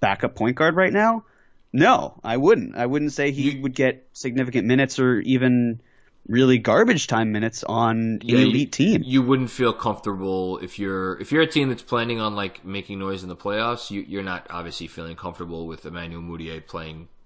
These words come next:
Speaker 2: rotation minutes. I think that's your,
Speaker 1: Right.
Speaker 2: that's your point.
Speaker 1: So when I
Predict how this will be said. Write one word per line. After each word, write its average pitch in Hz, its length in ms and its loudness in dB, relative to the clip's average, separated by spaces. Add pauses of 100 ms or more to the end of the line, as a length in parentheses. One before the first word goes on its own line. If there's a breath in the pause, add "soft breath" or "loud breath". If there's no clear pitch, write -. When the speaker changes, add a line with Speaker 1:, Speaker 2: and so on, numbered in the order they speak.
(400)
Speaker 2:
rotation 85 540 -10
minutes. 71 300 -18
I 85 60 -12
think 87 180 -12
that's 85 180 -10
your, 277 100 4
Speaker 1:
Right. 107 220 0
Speaker 2:
that's - 180 -8
your 76 60 -18
point. - 140 -8
Speaker 1:
So 214 200 4 (640 loud breath)
when 165 160 0
I 208 480 2